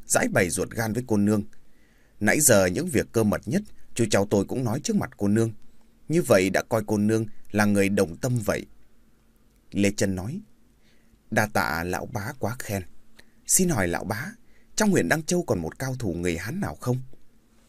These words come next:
Thế Hùng đáp, "Hiện chỉ có giám sở Tế Tác, võ công y thuộc vào hạng thượng thặng. Tuy nhiên tôi chưa đấu với y bao giờ nên chưa biết trình độ võ công đích xác của y.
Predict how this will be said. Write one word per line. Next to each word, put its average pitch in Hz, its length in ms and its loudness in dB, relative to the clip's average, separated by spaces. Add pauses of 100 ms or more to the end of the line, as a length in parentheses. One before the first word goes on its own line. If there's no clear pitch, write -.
(480)
Thế 135 120 -2
Hùng 80 300 -4
đáp, - 160 -4 (840)
"Hiện 104 380 4
chỉ 95 100 -4
có 110 160 -2
giám 123 220 -2
sở 80 300 2
Tế 110 220 2
Tác, 175 200 -4 (560)
võ 78 180 0
công 104 240 0
y 98 240 2
thuộc - 220 -6
vào 82 120 -4
hạng 87 240 -6
thượng 85 280 -2
thặng. 98 220 0 (560)
Tuy 110 100 6
nhiên 104 300 4
tôi 113 180 2
chưa 127 120 2
đấu 113 220 2
với - 100 -4
y 127 120 2
bao 127 200 0
giờ 87 280 2 (160)
nên 104 240 2
chưa 117 140 0
biết 170 240 -2
trình 85 220 -2
độ 82 180 0
võ 110 160 -2
công 95 280 -2
đích 170 140 -4
xác 202 280 -2
của 80 100 -4
y. 92 240 2